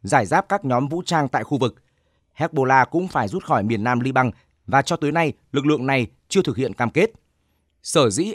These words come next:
laf không thể hiện quan điểm ủng hộ Hezbollah còn do có thể khiến các bên hỗ trợ tài chính ở phương Tây,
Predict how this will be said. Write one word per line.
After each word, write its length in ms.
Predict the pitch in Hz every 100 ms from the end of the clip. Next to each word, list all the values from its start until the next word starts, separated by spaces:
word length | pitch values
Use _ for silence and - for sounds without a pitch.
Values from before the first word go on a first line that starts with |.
| -
laf 580 | 151 131 127 139 143 214
không 340 | _ - 170 151
thể 160 | 151
hiện 200 | 107 139
quan 200 | - 147
điểm 180 | 143 117
ủng 200 | 131 101
hộ 160 | 123 120
Hezbollah 480 | 185 160 139 139 117 _ _
còn 220 | - 131
do 120 | 117 139
có 140 | 143
thể 180 | 175 139
khiến 260 | - 127
các 160 | 135 180
bên 160 | 165 131
hỗ 160 | 165
trợ 160 | 196 135
tài 120 | 127
chính 220 | 113 120 151
ở 140 | 139
phương 220 | 101 135 131
Tây, 220 | 147